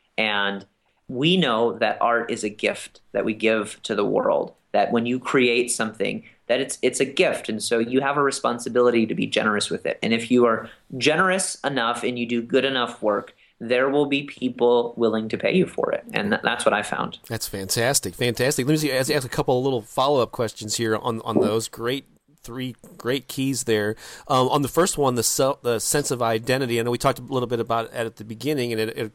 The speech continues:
Speaker 2: and I wanted to ask it then, and I forgot. There is a difference between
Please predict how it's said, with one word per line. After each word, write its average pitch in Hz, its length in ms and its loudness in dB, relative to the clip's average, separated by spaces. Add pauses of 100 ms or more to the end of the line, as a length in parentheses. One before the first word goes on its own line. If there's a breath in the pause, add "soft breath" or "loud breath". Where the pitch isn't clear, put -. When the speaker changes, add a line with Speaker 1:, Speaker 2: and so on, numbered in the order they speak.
Speaker 2:
and 127 120 -8
I 113 80 -4
wanted 123 200 -2
to 117 60 0
ask 117 200 0
it 113 100 -10
then, 127 180 0
and 110 100 -2
I 101 40 -2
forgot. 123 440 -2 (300)
There 147 140 4
is 226 80 2
a 214 60 -2
difference 165 340 -2
between 143 440 -6